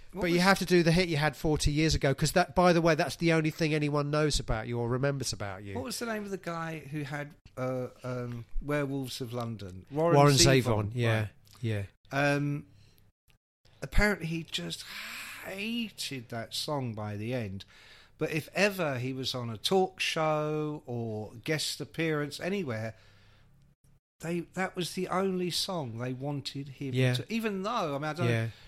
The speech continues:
Speaker 1: you, you, you probably do know, I don't know, but that album that track came from, there's some fantastic tracks on that, and, and many other great Zevon albums, you know. But that was it. Play us Werewolves of London.
Speaker 2: There
Speaker 1: Play
Speaker 2: are
Speaker 1: it, play it.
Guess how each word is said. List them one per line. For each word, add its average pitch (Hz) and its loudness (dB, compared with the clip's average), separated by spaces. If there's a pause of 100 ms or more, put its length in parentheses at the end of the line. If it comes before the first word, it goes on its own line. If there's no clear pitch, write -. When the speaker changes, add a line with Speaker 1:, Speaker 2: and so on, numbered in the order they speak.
(140)
Speaker 1:
you, 151 -14
you, 143 -10
you 143 -6
probably 131 -4
do 196 0
know, 113 -4
I 120 -4
don't 151 -2
know, 160 -2
but 135 -4
that 165 -2
album 165 -2
that 143 -6
track - -8
came 151 -4
from, 101 -10
there's 156 -4
some 202 -6
fantastic - -12 (360)
tracks - -6
on 120 -6
that, 127 -8
and, 147 -10
and 160 -6
many 196 -2
other 208 -4
great 127 -6
Zevon 131 -4
albums, 127 -10
you 170 -6
know. 107 -10 (540)
But - -8 (200)
that 127 -4
was 143 -6
it. 196 -8 (240)
Play 160 -2
us - -6
Werewolves 127 -4
of 117 -10
London. 123 -10
Speaker 2:
There 143 4
Speaker 1:
Play 143 6
Speaker 2:
are 143 6
Speaker 1:
it, 135 -2 (180)
play 147 2
it. - -6